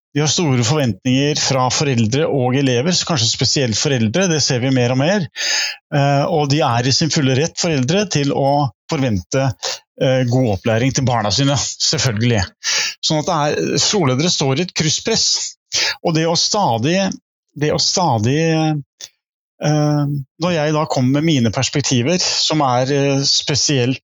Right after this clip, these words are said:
eh, utviklet fra kritisk teori, eh, eh, så er det klart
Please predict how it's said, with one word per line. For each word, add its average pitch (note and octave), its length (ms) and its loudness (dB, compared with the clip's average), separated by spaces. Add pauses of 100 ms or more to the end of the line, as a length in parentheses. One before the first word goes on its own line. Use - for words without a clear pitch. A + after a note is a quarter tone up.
eh, D#3 240 2
utviklet C#3+ 560 -2
fra C3 320 0
kritisk - 480 -2
teori, D#3 300 2 (1400)
eh, D3 360 2 (680)
eh, D#3 320 2
så - 240 0
er D3+ 60 -2
det D#3+ 100 -2
klart C3+ 260 -2